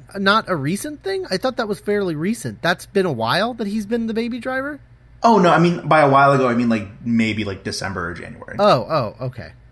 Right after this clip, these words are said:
Speaker 2: But, like, it's weird. I've been reading about this movie for years,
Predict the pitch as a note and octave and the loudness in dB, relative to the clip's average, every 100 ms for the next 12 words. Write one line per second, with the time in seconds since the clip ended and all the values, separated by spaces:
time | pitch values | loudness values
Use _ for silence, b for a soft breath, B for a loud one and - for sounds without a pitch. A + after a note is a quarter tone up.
0 | - - - - _ - - D3 D3 - | -20 -20 -20 -20 _ -10 -2 0 -2 -8
1 | - D#3+ C#3 D#3 F3+ G3 D#3 D3+ C#3+ G3+ | -4 0 0 0 2 4 4 2 4 2
2 | F#3 C#3+ C3 B2 A2+ C#3 D3+ A#2+ A2 G#2 | 2 2 2 2 0 2 4 4 0 -6
3 | - - - - - - A2+ A2 B2 E3 | -16 -20 -20 -20 -18 -8 -4 0 2 2
4 | G#3+ A3 - | 2 0 -4